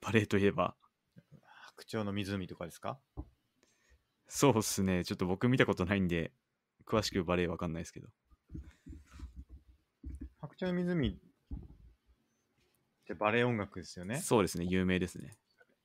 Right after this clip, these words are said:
Speaker 2: これ僕、あのー、学生時代に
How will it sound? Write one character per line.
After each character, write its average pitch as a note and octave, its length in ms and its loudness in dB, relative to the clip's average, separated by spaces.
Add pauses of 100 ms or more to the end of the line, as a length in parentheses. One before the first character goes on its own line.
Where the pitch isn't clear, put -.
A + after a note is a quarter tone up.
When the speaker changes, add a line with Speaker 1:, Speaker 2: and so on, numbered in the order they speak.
(1040)
Speaker 2:
こ C#3+ 140 -4
れ D3 100 2
僕、 A#2 320 2
あ G#2 80 6
の F#2+ 1300 0 (600)
ー、 A2+ 40 -10
学 A#2+ 220 -2
生 B2+ 160 0
時 A#2 100 -2
代 G2+ 180 2
に E2+ 360 -6